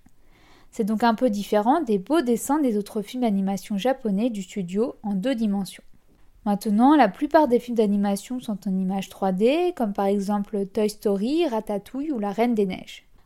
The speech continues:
Personnellement, ce n'est pas ce que je préfère, mais cela dépend de chacun. J'ai pris du plaisir à regarder ce film. Aya est une jeune fille très courageuse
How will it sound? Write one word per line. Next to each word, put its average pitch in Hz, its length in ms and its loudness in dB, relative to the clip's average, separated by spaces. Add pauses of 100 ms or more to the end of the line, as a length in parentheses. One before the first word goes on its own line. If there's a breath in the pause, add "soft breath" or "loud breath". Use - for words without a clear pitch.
Personnellement, 233 720 4
ce 277 140 -4
n'est 214 120 0
pas 302 180 4
ce 285 120 -2
que 226 140 -2
je 208 100 -2
préfère, 208 600 0
mais 220 120 -2
cela 202 240 0
dépend 202 320 0
de 277 120 2
chacun. - 340 -6 (640)
J'ai 240 140 2
pris 330 180 0
du 294 100 2
plaisir 240 400 4
à 269 120 6
regarder 208 360 4
ce 240 180 -2
film. 202 420 -2 (420 soft breath)
Aya 240 240 6
est 262 40 6
une 226 60 4
jeune 208 220 4
fille 208 180 -10
très - 240 0
courageuse 262 720 4